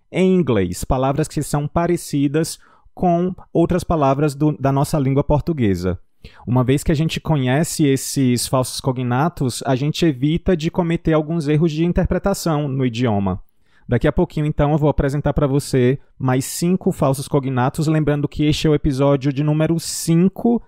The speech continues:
dessa série, e, portanto, se você ainda não ouviu os primeiros, eu recomendo que, assim que você terminar de ouvir esse, volta na playlist do podcast pra ouvir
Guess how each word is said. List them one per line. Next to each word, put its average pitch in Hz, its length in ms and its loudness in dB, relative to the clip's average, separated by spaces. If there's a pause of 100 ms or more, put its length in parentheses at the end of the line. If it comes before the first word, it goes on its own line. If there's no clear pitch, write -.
dessa 123 380 0
série, 143 580 2 (240)
e, - 80 -2
portanto, 170 460 2
se 170 140 0
você 165 240 0
ainda 156 180 2
não 160 140 2
ouviu 139 580 4
os 139 160 0
primeiros, 156 600 2
eu - 100 0
recomendo 147 500 2
que, 156 200 2
assim 143 180 0
que 175 100 2
você 196 220 0
terminar 170 320 2
de 160 80 2
ouvir 165 220 2
esse, 160 420 2 (260)
volta 127 400 2
na 131 140 0
playlist 147 640 2
do 127 320 2
podcast 131 640 0
pra 139 180 0
ouvir 123 380 2